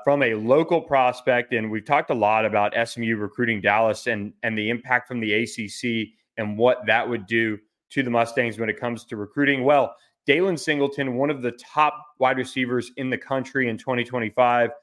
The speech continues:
uh, is right down the road from S M U at DeSoto High School. Uh, he had a huge touchdown reception, uh, against, um, uh, South Oak Cliff last week, from what I saw.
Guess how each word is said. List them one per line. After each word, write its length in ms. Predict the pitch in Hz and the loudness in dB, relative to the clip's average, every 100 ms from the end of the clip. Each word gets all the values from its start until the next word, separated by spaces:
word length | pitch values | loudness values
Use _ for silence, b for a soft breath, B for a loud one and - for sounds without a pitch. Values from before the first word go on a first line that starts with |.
| b b - | b b -2
uh, 240 | 110 104 107 - | 2 2 0 -2
is 260 | 113 101 - _ _ _ _ | -6 -6 -12 _ _ _ _
right 340 | 107 113 175 180 | -4 2 2 4
down 200 | 165 151 | 0 2
the 80 | |
road 260 | 143 131 113 | 4 4 2
from 140 | 120 | 0
S 200 | 117 107 | -2 -2
M 60 | 120 | -4
U 240 | 110 101 104 | -2 -2 -2
at 160 | 110 | -4
DeSoto 420 | 113 - 139 139 120 | -6 -2 2 2 2
High 180 | 123 | 2
School. 440 | 120 - 123 117 b b b | -2 -2 0 0 b b b
Uh, 160 | 107 107 | -2 0
he 100 | 123 | 2
had 100 | 123 | 2
a 60 | |
huge 380 | 104 151 151 123 | 0 -4 -6 -2
touchdown 440 | 139 135 - 127 123 | -2 0 0 -2 -2
reception, 640 | 117 127 120 - 120 117 _ _ - | -2 0 0 -2 -8 -8 _ _ -2
uh, 200 | 110 110 | 0 0
against, 680 | 113 101 120 123 120 - _ | -2 0 0 0 -4 -14 _
um, 480 | 113 104 101 95 92 _ _ _ _ _ _ _ - | -6 -2 -2 -6 -12 _ _ _ _ _ _ _ -8
uh, 240 | 117 107 | -2 -2
South 300 | 101 143 131 | 0 0 2
Oak 140 | 131 98 | 0 -4
Cliff 360 | - 160 156 | -2 0 0
last 300 | 143 139 135 | 2 2 0
week, 180 | 151 143 | -2 -4
from 120 | 143 | -2
what 120 | 123 113 | 0 0
I 80 | |
saw. 480 | 107 - 143 139 135 | 0 0 2 2 0